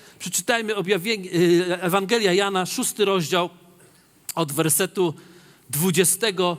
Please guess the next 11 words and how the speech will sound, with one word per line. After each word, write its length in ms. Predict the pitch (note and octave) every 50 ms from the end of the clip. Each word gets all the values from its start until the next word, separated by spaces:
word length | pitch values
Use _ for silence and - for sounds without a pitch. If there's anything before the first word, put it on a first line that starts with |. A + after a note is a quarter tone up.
| - - -
szóstego. 680 | - - - F#3+ E3 - - - - D3 C3+ A#2+ A#2+ G#2+
Czytamy. 480 | - - B2 - F3 D3+ C3 A#2 G2 F2 - - _ - - - - - - - - -
Odpowiedział 640 | G3 G3 - - A#3+ A#3+ C4+ F4 D4 C#4+ C4 A#3+ A3
im 220 | G#3 A3 G#3 G#3+
Jezus 360 | A3+ A#3 G#3 G#3 F#3 - -
i 80 | F#3+ E3+
rzekł: 280 | F3 D#3+ B2 - -
„Zaprawdę, 580 | A2 C3+ G#3 G#3 - - B3+ D4 D4 A#3 C#4+ C4
zaprawdę 480 | A3 B3 A3 - B3 B3+ A#3+ A#3 A3 -
powiadam 800 | A3+ G3+ F3+ A3 G#3+ G3 F#3+ F#3+ F3+ E3 E3 D#3 C#3+ C#3+ C#3+ - -
wam, 380 | D3+ C#3 B2+ C3 A#2 G#2+ F#2+